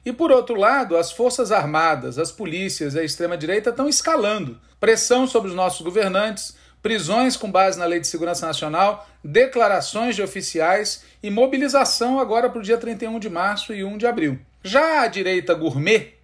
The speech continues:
a direita cheirosa, tá buscando criar uma alternativa de terceira via. Tem os editoriais dos jornalões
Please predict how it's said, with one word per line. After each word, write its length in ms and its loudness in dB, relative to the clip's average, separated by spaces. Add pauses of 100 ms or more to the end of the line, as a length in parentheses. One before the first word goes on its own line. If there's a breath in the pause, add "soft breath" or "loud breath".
a 80 -6
direita 380 -2
cheirosa, 720 2 (220 soft breath)
tá 120 2
buscando 440 0
criar 300 2
uma 140 0
alternativa 520 -2
de 100 -10
terceira 420 2
via. 280 -2
Tem 140 -10
os 120 -10
editoriais 760 2
dos 100 -8
jornalões 720 0